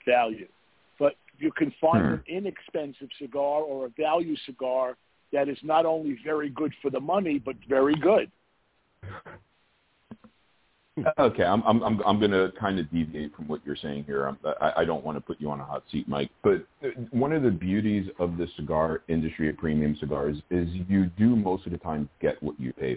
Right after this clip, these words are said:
Speaker 2: for. If you pay a little more, you get a little bit of a better cigar. The,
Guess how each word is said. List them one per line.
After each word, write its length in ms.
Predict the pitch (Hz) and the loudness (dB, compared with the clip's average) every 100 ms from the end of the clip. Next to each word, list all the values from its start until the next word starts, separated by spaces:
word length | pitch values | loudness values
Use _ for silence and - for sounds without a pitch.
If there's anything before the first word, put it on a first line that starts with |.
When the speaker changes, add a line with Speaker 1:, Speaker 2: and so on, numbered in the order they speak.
| - | -6
Speaker 2:
for. 240 | - - - _ _ _ _ - | -10 -10 -14 _ _ _ _ -14
If 120 | - | -2
you 100 | 90 | 2
pay 200 | 92 92 | 4 4
a 60 | |
little 200 | 92 87 | 4 2
more, 260 | 85 80 82 | 0 0 0
you 140 | 76 | 0
get 160 | 73 69 | 0 -2
a 20 | |
little 220 | 65 69 | -2 -8
bit 160 | 64 65 | -8 -8
of 100 | 62 | -8
a 40 | |
better 200 | 60 58 - - | -8 -10 -10 -14
cigar. 320 | 57 58 53 - _ _ _ _ | -6 -4 -4 -8 _ _ _ _
The, 100 | 202 | -2